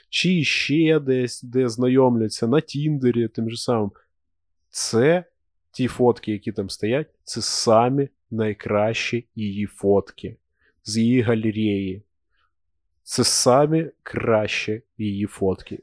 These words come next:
Це стосується вообще всіх дівчат, які там знаходяться.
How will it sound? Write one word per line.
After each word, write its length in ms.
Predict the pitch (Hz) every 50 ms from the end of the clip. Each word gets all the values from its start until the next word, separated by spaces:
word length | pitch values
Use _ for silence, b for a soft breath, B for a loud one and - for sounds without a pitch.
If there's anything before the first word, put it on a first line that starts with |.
| _
Це 380 | - - - - - 120 131 151
стосується 720 | - - - - - - - 117 107 101 - - - - - _ -
вообще 460 | - - - - - 127 131 131 - - _
всіх 520 | - - - - - - 113 117 117 110 117
дівчат, 460 | 113 107 98 - - 101 92 90 - -
які 280 | - - - - 107
там 260 | 101 - 95 101 104 98
знаходяться. 420 | - 95 - - - 349 262